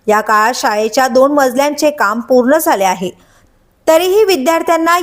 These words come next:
या इमारतीत स्थलांतरित न करता शेजारील एका छोट्याशा अस्वच्छ आणि धोकादायक जागेत शाळा भरवली जाते. या जागेची अवस्था इतकी खराब आहे की मुलांच्या आरोग्य आणि सुरक्षेचा मोठा प्रश्न निर्माण झालाय.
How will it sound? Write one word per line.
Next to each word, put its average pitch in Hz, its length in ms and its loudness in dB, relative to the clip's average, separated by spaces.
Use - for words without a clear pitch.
या 339 100 2
इमारतीत 269 600 0
स्थलांतरित 240 720 0
न 254 120 0
करता 254 440 -2
शेजारील 226 640 -2
एका 254 300 0
छोट्याशा 277 460 0
अस्वच्छ 359 480 -2
आणि 294 280 0
धोकादायक 254 680 0
जागेत 226 360 0
शाळा 208 360 -2
भरवली 214 500 0
जाते. 196 420 -2
या 196 100 2
जागेची 202 440 -2
अवस्था 240 400 0
इतकी 262 400 -4
खराब 247 360 0
आहे 302 340 -2
की 320 80 0
मुलांच्या 240 540 0
आरोग्य 240 680 -2
आणि 190 180 -4
सुरक्षेचा 247 640 0
मोठा 262 340 0
प्रश्न 294 360 -2
निर्माण 220 560 -2
झालाय. 190 280 0